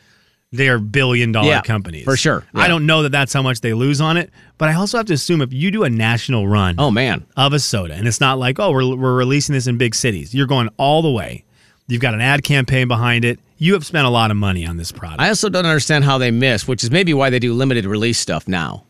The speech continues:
Speaker 1: Y-, for sure.
Speaker 2: Yeah, it's like, "Well, let's try it in a couple cities and let's see," 'cause we, remember when we did that one cola that nobody drank? Yeah, I remember that. Let's never do that
Speaker 1: And,
Speaker 2: again.
Speaker 1: <laughs> and Jay, now they do the thing even more. It's, it's online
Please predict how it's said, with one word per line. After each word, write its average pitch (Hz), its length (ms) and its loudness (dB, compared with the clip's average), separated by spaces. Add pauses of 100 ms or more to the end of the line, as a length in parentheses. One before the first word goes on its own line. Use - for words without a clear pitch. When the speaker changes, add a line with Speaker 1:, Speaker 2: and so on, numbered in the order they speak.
(120)
Speaker 1:
Y-, 165 160 -8
for 170 180 0
sure. 214 320 2
Speaker 2:
Yeah, 123 200 2
it's 110 140 -2
like, 113 160 0
"Well, 247 300 0
let's 262 180 0
try 285 240 0
it 269 40 2
in 226 60 -4
a 180 60 0
couple 220 320 0
cities 208 560 2
and 170 140 2
let's 190 180 0
see," 190 400 2
'cause 139 180 0
we, 190 220 0
remember 180 260 0
when 196 100 2
we 165 160 2
did 151 260 0
that 135 200 0
one 147 320 0
cola 156 400 2
that 127 120 -2
nobody 135 280 0
drank? 135 460 0
Yeah, 208 280 2
I 170 80 2
remember 180 280 0
that. 123 120 0
Let's 127 180 -2
never 170 200 2
do 151 120 2
that 139 180 2
Speaker 1:
And, - 20 0
Speaker 2:
again. 95 340 -4
Speaker 1:
<laughs> - 20 -20
and 170 240 0
Jay, 202 180 0
now 147 260 0
they 214 140 2
do 127 160 -2
the 110 100 0
thing 101 460 -2
even 123 300 0
more. 113 580 2 (600)
It's, - 340 -4 (160)
it's 127 220 -6
online 104 580 -2